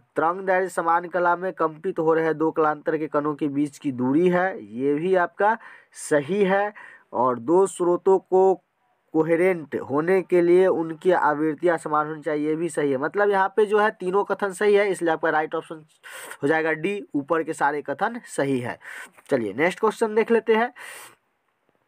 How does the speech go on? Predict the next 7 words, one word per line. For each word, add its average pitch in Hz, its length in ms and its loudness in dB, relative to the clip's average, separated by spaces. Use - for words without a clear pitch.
कि 151 100 -2
तरंग 190 360 0
दैर्घ्य 202 360 0
की 202 220 -4
दो 196 460 4
एकवर्णी 180 680 0
प्रकाश 180 520 0